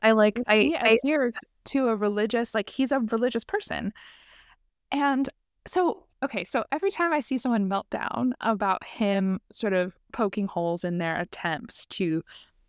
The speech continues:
Speaker 2: force a biblical text into their thought process or belief system, I think it's so funny because to me, every time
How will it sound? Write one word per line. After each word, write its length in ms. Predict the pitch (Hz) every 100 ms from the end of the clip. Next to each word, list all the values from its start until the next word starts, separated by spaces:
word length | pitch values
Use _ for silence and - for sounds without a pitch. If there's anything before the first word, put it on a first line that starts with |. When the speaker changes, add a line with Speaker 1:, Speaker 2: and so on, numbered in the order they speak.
| _
Speaker 2:
force 420 | 214 185 190 190 -
a 40 |
biblical 400 | 175 165 180 190
text 580 | - 208 220 - - - - -
into 480 | 190 185 - 180 165
their 440 | 160 156 160 151 - _
thought 220 | 175 165
process 560 | - 240 - 330 349 - _
or 100 | 202
belief 320 | 180 180 175 202
system, 400 | 254 - 330 359 - - - - _ _ _ _ _ _ 247
I 80 |
think 180 | 240 320
it's 140 | 359 -
so 120 | 285
funny 560 | - 214 196 - 208 - _
because 520 | 233 214 233 208 - - -
to 120 | 208
me, 640 | 196 285 285 - 208 226 _ _ _ _ _ _ _ _ _ _ - - _ _ _ _ -
every 340 | 240 269 330
time 580 | - 190 175 170 208